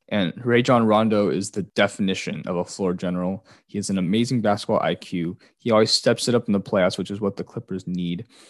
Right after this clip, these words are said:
I don't think the Clippers have an excuse anymore when it comes to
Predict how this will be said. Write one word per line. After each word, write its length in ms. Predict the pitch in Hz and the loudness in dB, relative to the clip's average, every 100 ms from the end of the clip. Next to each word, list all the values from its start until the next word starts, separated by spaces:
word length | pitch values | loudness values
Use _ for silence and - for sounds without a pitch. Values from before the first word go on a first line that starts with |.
| _ _ | _ _
I 80 | 110 | 0
don't 120 | 139 | 2
think 160 | 170 | 2
the 60 | 143 | 2
Clippers 380 | - 143 123 - | -2 -2 -2 2
have 160 | 113 | 2
an 60 | 113 | 2
excuse 440 | 92 - 104 107 | -2 -2 -2 -2
anymore 460 | 101 87 78 73 87 | -2 -4 -4 -6 -6
when 220 | 95 87 | -2 -2
it 80 | 71 | -2
comes 420 | - 95 98 - | -4 -4 -4 -4
to 240 | 95 78 | -6 -6